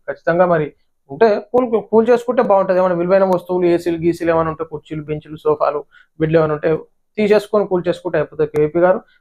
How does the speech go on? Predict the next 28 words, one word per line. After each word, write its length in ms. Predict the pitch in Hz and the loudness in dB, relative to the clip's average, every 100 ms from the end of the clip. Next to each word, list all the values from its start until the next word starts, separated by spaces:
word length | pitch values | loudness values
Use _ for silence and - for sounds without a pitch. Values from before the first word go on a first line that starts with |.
| _ | _
బాగుంటది, 440 | 180 233 233 175 147 - | 2 2 0 -4 -6 -8
మీరు 120 | 170 | -4
చెప్పింది 300 | 160 165 202 | -4 -2 2
కూడా 120 | 208 | 2
బాగుంటది. 340 | 180 180 185 208 | 4 2 2 0
ఇట్లనే 240 | 202 214 | 2 4
ఎవరైనా 280 | 202 196 190 | 4 4 0
చేస్తే 280 | 185 185 190 | -2 -2 0
కూడా 220 | 202 180 - _ - | 2 0 -6 _ 0
హైడ్రాకి 360 | 185 226 220 196 | 4 4 4 -2
ఆ 40 | |
తిప్పలన్నీ 440 | 185 175 190 190 | -2 0 0 2
తప్పితే 240 | 175 175 160 | 0 0 -2
వచ్చుడు, 280 | 151 160 160 | -2 -2 -2
కూలగొట్టుడు 680 | 160 156 156 156 151 151 _ _ _ _ _ _ _ | 0 2 2 2 -2 -4 _ _ _ _ _ _ _
అదంతా. 280 | 139 139 - - _ _ _ _ _ _ _ _ _ - | -4 -4 -10 -18 _ _ _ _ _ _ _ _ _ -2
అభివృద్ధి 460 | 175 254 233 240 214 | 2 2 2 2 2
చేయండి, 420 | 202 185 139 - _ - | 2 0 -2 -6 _ 0
ఏడ్పించకండి. 600 | 180 196 196 165 156 139 | 0 0 -2 0 0 0
హైడ్రాతో 420 | 131 156 175 175 | 0 2 2 2
ప్రజలు 280 | 165 160 175 | -2 0 0
బాధపడుతున్నారు, 720 | 160 156 160 160 156 160 185 - _ 170 | 2 0 0 -4 -2 -2 -2 -6 _ 2
ఏడుస్తూ 300 | 214 226 202 | 2 2 -2
ప్రభుత్వాన్ని 460 | 160 196 202 180 | -2 0 0 -2
శాపనార్థాలు 560 | 156 156 156 165 185 180 | 0 -2 0 0 0 0
పెడుతున్నారు 480 | 165 151 147 127 117 _ _ 151 | -4 -6 -10 -14 -14 _ _ -2
ఎమ్మెల్యే 360 | 160 165 156 | 0 2 0
కృష్ణారావు. 640 | 156 151 - 147 139 127 | -2 -12 -4 -2 0 -4